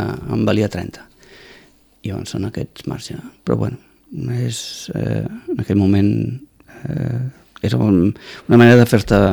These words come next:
També tenia un blog que es deia Cocorin Colorado i en allà, eh, penjava tots els meus jocs en print and play, eh, en, en obert, tot també el Kenta, el, ta-, tots,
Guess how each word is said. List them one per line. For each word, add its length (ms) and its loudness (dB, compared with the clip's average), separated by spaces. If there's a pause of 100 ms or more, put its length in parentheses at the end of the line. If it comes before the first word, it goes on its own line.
(360)
També 260 4
tenia 220 8
un 120 8
blog 380 2 (960)
que 200 -2 (300)
es 140 -6
deia 260 0
Cocorin 640 2
Colorado 600 0 (1120)
i 600 2
en 160 2
allà, 280 6 (280)
eh, 480 -2
penjava 360 2
tots 260 2
els 140 -4
meus 200 -2
jocs 500 -6
en 300 -6
print 220 -4
and 140 -4
play, 420 4
eh, 300 -6 (200)
en, 340 -2
en 220 0
obert, 520 2 (680)
tot 200 -4
també 240 -2
el 240 -2
Kenta, 400 0
el, 280 -4
ta-, 220 -10 (320)
tots, 380 -8